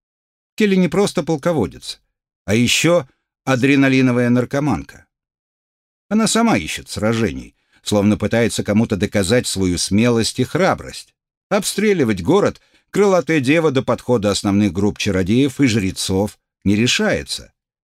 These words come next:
А вот на охоту за нашими диверсантами вылетает постоянно. Зависнет в небе,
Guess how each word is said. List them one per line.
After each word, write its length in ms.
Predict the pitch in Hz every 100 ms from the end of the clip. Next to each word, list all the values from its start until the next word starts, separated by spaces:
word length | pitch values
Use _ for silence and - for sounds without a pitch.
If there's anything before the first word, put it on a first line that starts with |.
| _ _ _ _ _
А 100 | 139
вот 180 | 196 196
на 120 | 202
охоту 340 | - 269 220
за 120 | 117 110
нашими 340 | 110 110 104
диверсантами 840 | 92 104 95 143 185 - 196 180 - _ _ -
вылетает 580 | 226 175 131 110 104
постоянно. 720 | - 123 - 165 135 - - _ _ _ _ _ -
Зависнет 600 | 98 151 220 - 104 -
в 60 | 107
небе, 420 | 135 165 175